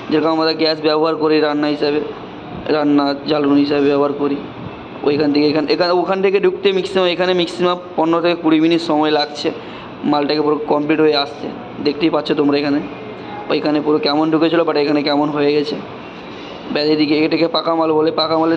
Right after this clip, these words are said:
দিকে পুরো মেশিন already, এখানে অনেকজন স্টাফ আছে, প্যাকিং হয়ে already মেশিনের দ্বারা বেরিয়ে যাচ্ছে। এটাকে বলে মেরি, মারি বিস্কুট।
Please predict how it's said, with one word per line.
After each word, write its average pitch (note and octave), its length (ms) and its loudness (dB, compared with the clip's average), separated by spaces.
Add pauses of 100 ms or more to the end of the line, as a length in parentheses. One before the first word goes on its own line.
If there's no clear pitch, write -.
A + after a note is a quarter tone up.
দিকে E3 180 2
পুরো E3 200 0
মেশিন D#3 340 0
already, E3 220 4
এখানে E3 260 2
অনেকজন D#3+ 460 2
স্টাফ D3+ 380 -2
আছে, C#3+ 220 -2 (520)
প্যাকিং D#3+ 340 0
হয়ে E3+ 240 4
already D#3+ 400 2 (200)
মেশিনের D#3 360 0
দ্বারা D#3 220 2 (300)
বেরিয়ে C#3+ 420 2
যাচ্ছে। D3 260 -6 (2750)
এটাকে D3 300 0
বলে D#3 260 2
মেরি, D3+ 440 0 (3000)
মারি D#3+ 380 2
বিস্কুট। - 600 -4